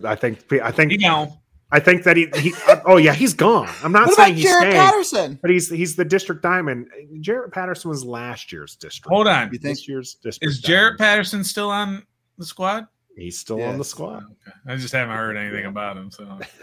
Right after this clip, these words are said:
Speaker 1: <laughs>
Speaker 3: They're saving this cut for the, for the
Speaker 1: We'll
Speaker 3: trim
Speaker 1: see.
Speaker 3: down to eighty-three,
Speaker 1: Uh, here's,
Speaker 3: fifty-three.
Speaker 1: here's some of the other bold predictions
Speaker 3: Yeah,
Speaker 1: here.
Speaker 3: okay.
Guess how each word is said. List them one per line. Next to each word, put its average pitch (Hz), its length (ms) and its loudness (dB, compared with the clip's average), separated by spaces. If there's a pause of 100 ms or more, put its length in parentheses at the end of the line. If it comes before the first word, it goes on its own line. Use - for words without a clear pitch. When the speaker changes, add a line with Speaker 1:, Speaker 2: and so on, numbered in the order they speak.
(360)
Speaker 1:
<laughs> - 640 -20
Speaker 3:
They're 135 100 -8
saving 151 320 -4
this 139 160 -8
cut - 300 -10
for 120 120 -8
the, 104 320 -12 (240)
for 117 80 -12
the 101 80 -10 (180)
Speaker 1:
We'll 120 100 -14
Speaker 3:
trim 120 240 -6
Speaker 1:
see. 110 40 -2
Speaker 3:
down 110 180 -4
to 107 60 -8
eighty-three, 104 460 -10
Speaker 1:
Uh, 123 260 2
here's, 156 280 2
Speaker 3:
fifty-three. - 160 -2
Speaker 1:
here's 139 200 6
some 196 140 4
of 151 140 0
the 147 160 6
other 151 340 6
bold 123 420 0
predictions 113 440 0
Speaker 3:
Yeah, 160 240 6
Speaker 1:
here. - 80 0 (120)
Speaker 3:
okay. 165 320 2